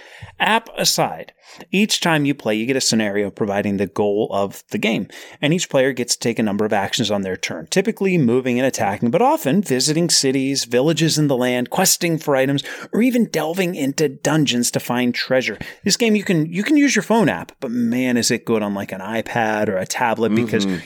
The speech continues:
Speaker 1: you have those dungeons where you can actually, like, "Okay, I'm gonna move up," and it says, "Here's what you, I'm gonna move to the right," and you have it on the map on your tablet. That's so cool, and it's fantastic incorporation of technology, not,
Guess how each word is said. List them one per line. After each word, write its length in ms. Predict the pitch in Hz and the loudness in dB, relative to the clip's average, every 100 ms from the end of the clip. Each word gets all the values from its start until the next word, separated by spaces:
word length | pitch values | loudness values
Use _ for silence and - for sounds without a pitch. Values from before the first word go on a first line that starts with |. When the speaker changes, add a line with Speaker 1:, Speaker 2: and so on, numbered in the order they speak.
| - | -2
Speaker 1:
you 100 | 143 | 0
have 220 | 143 147 | 0 0
those 240 | 156 160 | 0 0
dungeons 580 | - 208 214 123 120 170 | 0 2 2 2 0 0
where 100 | 143 | 0
you 300 | 135 147 147 | 0 0 0
can 180 | 160 139 | 0 -2
actually, 340 | 143 131 - 131 | 0 0 0 2
like, 260 | 117 113 | 0 0
"Okay, 180 | - - | -4 -2
I'm 100 | 110 | 0
gonna 120 | 117 117 | 2 2
move 200 | 117 - | 0 -2
up," 260 | 123 95 - _ | -4 -4 -6 _
and 100 | 107 | -6
it 60 | 101 | -4
says, 160 | 113 110 | -6 -6
"Here's 140 | 107 | -6
what 80 | 107 | -6
you, 60 | 104 | -4
I'm 80 | 113 | 0
gonna 100 | 117 | 2
move 180 | 127 120 | 0 0
to 100 | 147 | -2
the 100 | 131 | -2
right," 320 | 117 107 95 - _ | 0 -2 -4 -16 _
and 120 | 175 190 | 0 4
you 100 | 202 | 4
have 260 | 175 196 | 2 0
it 100 | 190 - | 0 0
on 240 | 165 165 | 2 2
the 80 | 156 | 2
map 300 | 156 156 - - | 2 0 -2 0
on 220 | 165 175 | 2 2
your 100 | 160 | 2
tablet. 440 | - 170 139 110 | 0 0 0 0
That's 200 | 147 147 | -2 -2
so 240 | - 151 143 | -2 0 -2
cool, 420 | - - 214 226 | -2 0 2 2
and 140 | 147 139 | 2 0
it's 140 | - | -2
fantastic 960 | - 139 123 - 196 214 - - 110 - - - | -2 -2 -2 -2 0 0 0 -2 -4 -8 -12 -2
incorporation 880 | 156 160 139 127 123 113 110 113 | -2 0 -2 0 0 2 0 0
of 120 | 104 - | -2 -2
technology, 800 | 117 - 113 110 107 101 101 - - - | -2 0 0 0 -2 -4 -6 -6 -16 -4
not, 480 | 123 123 151 139 | 0 2 2 0